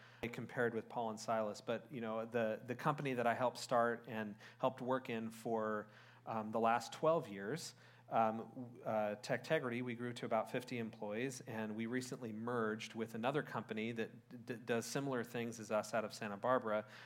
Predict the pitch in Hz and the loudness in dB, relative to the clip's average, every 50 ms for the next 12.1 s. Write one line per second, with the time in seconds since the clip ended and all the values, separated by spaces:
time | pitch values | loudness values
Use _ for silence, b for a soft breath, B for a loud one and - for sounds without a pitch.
0 | B B B B - 113 110 107 110 110 107 127 123 151 226 226 - 151 135 123 | B B B B 2 4 4 2 0 -2 -2 4 6 8 8 8 6 4 2 2
1 | 117 - 131 123 - 127 117 113 110 - 120 117 117 120 117 117 104 - - 113 | 2 0 -2 -2 -2 -2 -4 -4 -2 0 0 2 2 2 0 -2 -6 -4 -2 2
2 | 123 135 139 139 135 131 123 113 117 - 123 120 123 117 110 120 113 113 110 120 | 4 4 4 4 4 2 -2 -6 -6 -2 0 0 0 0 -2 -2 -2 -2 0 2
3 | 117 110 110 113 107 - 113 110 110 110 104 101 107 113 113 113 117 160 139 117 | 0 0 0 -2 -6 -4 -4 -4 -2 -2 -4 -2 -2 -4 -2 -2 -2 -2 -2 -2
4 | 107 104 - - 110 101 104 113 113 104 104 101 101 101 110 120 120 120 123 120 | -2 -6 -6 -6 -4 -2 -2 -2 -2 -4 -6 -8 -6 -4 -2 0 2 2 0 0
5 | - 113 107 104 101 B B B B B B 135 143 143 - - - B B B | -2 -6 -6 -6 -8 B B B B B B 6 6 6 6 -2 -12 B B B
6 | B 147 156 151 - 160 139 123 - 151 147 143 139 - - - - B B B | B 4 4 4 4 2 2 2 4 6 6 6 4 2 -6 -12 -12 B B B
7 | B - 147 143 131 120 117 - - B B B B B 139 113 143 147 135 123 | B 2 4 4 4 2 0 -6 -14 B B B B B -2 2 2 2 2 2
8 | 135 143 147 147 147 131 127 - 123 123 131 135 131 - - 127 117 113 117 139 | 0 0 2 2 2 0 0 2 6 6 6 6 4 0 -2 0 2 2 2 2
9 | 156 - - B B B B B - 123 123 113 113 113 113 113 113 113 - - | 0 -4 -10 B B B B B 0 2 2 2 2 0 -2 -4 -6 -6 -6 -6
10 | 127 117 127 127 117 113 - - 113 117 123 143 165 165 139 127 120 113 113 131 | -4 -2 0 0 -2 -2 -2 -2 0 2 2 2 2 0 0 -2 -2 0 2 2
11 | 170 196 190 - - 127 117 117 117 113 - - 127 120 123 123 139 - - - | 2 0 0 0 -2 0 0 0 -2 -2 -2 -2 2 4 4 4 4 2 -2 -8
12 | - | -10